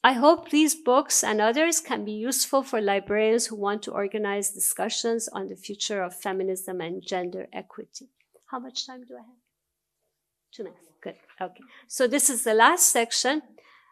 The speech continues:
um, the last type of program that I would like to propose, Current World Events Discussion Series. Whether it is climate change seen in the increasing fires in California, or immigration,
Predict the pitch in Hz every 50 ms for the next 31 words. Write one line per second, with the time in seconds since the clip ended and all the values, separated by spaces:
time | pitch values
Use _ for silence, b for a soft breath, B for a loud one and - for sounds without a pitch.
0 | b b - 208 208 202 202 196 190 180 - - 214 220 220 226 240 226 - -
1 | - - - _ - - 247 214 - - 202 - - 233 214 220 208 202 202 196
2 | 190 185 180 170 - - - 196 196 196 190 190 185 - 175 180 185 - - 202
3 | - - 196 - - 202 202 233 247 240 - - - - 262 247 247 254 220 214
4 | 220 214 220 220 208 - 202 190 208 196 202 202 - - 190 - - - 208 220
5 | 233 - - 302 294 - - - 311 302 311 320 311 311 - - - _ _ _
6 | _ _ _ _ _ _ _ b b b b b b b b 240 254 285 311 311
7 | 320 330 311 277 226 226 220 226 226 226 220 - - - - - - - 285 294
8 | 339 349 359 359 359 - - - 311 311 311 311 311 302 294 - - - - _
9 | _ - - - - 277 269 269 277 277 247 - 214 220 214 208 - 208 240 233
10 | - - 277 262 - 277 240 220 - - 254 240 254 269 277 277 269 269 262 254
11 | 240 - 254 233 247 240 - - 247 233 233 240 240 233 233 233 233 233 - -
12 | - 196 190 185 - 208 202 202 202 - - 240 269 294 277 - - - 269 262
13 | 254 254 254 254 247